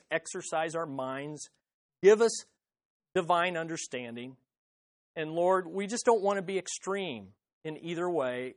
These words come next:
We want to stay on the tightrope of the text. So I pray that we would leave here this morning acknowledging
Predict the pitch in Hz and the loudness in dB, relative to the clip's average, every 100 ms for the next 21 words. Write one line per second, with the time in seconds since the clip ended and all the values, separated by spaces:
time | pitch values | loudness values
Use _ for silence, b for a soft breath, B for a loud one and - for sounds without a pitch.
0 | - 147 143 156 170 - 165 156 147 143 | -8 -6 -2 -2 -4 -4 -4 -4 -6 -6
1 | - 156 160 147 143 135 131 127 - 120 | -2 -2 0 -4 -2 -8 -10 -14 -8 -8
2 | 98 - - _ _ _ _ _ _ _ | -8 -16 -20 _ _ _ _ _ _ _
3 | _ _ _ - 185 190 190 196 196 196 | _ _ _ -4 2 2 2 0 2 0
4 | 175 - _ _ _ 185 202 190 165 185 | -2 -8 _ _ _ -4 0 0 2 0
5 | 190 180 175 165 147 - 151 135 123 120 | 0 0 0 -2 -6 -6 -4 -4 -4 -8
6 | 120 - _ _ _ _ _ 156 147 160 | -10 -14 _ _ _ _ _ -4 0 2
7 | 180 214 226 202 226 | 4 4 2 0 -2